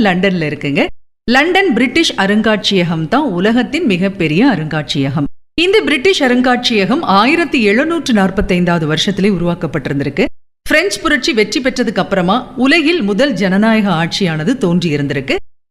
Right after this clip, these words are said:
இந்த அரசு பிரான்ஸ் நாட்டு அரசர்கள் சேகரிச்சு வைத்த அரிய பொருட்களை எல்லாத்தையும் ஆயிரத்தி எழுநூற்று தொண்ணூற்று ஓராம் ஆண்டில் காட்சிக்கு வச்சிருந்திருக்கு. இந்த பொருட்களை பாரிஸ் நகரில் இருக்கக்கூடிய லூவர் அரண்மனையில இப்பவும் நம்ம பார்க்கலாங்க.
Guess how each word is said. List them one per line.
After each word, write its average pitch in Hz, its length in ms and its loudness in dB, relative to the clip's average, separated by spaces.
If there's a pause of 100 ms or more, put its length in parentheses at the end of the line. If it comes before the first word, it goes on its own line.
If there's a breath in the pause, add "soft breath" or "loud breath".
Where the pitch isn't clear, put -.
இந்த 349 300 2
அரசு 240 340 0 (120)
பிரான்ஸ் 220 340 0
நாட்டு 254 240 0
அரசர்கள் 196 360 0
சேகரிச்சு 190 440 -2
வைத்த 170 240 0
அரிய 202 280 0
பொருட்களை 170 500 -2
எல்லாத்தையும் 180 540 0 (280)
ஆயிரத்தி 359 420 2
எழுநூற்று 277 340 2
தொண்ணூற்று 247 420 0
ஓராம் 214 340 2
ஆண்டில் 180 240 -2
காட்சிக்கு 165 420 -4
வச்சிருந்திருக்கு. 147 600 -4 (360)
இந்த 415 260 2
பொருட்களை 254 580 0
பாரிஸ் 208 480 -2
நகரில் 190 360 2
இருக்கக்கூடிய 170 560 -2 (380)
லூவர் 339 340 4
அரண்மனையில 208 600 2
இப்பவும் 240 420 0
நம்ம 170 200 0
பார்க்கலாங்க. 160 560 0